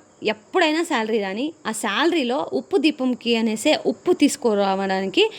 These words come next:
అలాగే మంటి దీపము ఇలాంటి అవన్నీ తేవడానికి ఒక ఫైవ్ హండ్రెడ్ మీ దగ్గర పెట్టుకోండి. అలాగే లేదంటే మీ దేవుని ఇంట్లో పెట్టేయండి ఫ-, శాలరీ వచ్చిన తక్షణం.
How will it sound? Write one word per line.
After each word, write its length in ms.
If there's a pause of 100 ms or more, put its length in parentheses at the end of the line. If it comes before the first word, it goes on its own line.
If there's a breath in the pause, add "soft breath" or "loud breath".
(320 loud breath)
అలాగే 460
మంటి 340
దీపము 600
ఇలాంటి 640
అవన్నీ 420
తేవడానికి 920
ఒక 160
ఫైవ్ 400
హండ్రెడ్ 300 (160)
మీ 160
దగ్గర 240
పెట్టుకోండి. 500
అలాగే 420
లేదంటే 500 (340 loud breath)
మీ 80
దేవుని 240
ఇంట్లో 200
పెట్టేయండి 480
ఫ-, 140
శాలరీ 400
వచ్చిన 280
తక్షణం. 440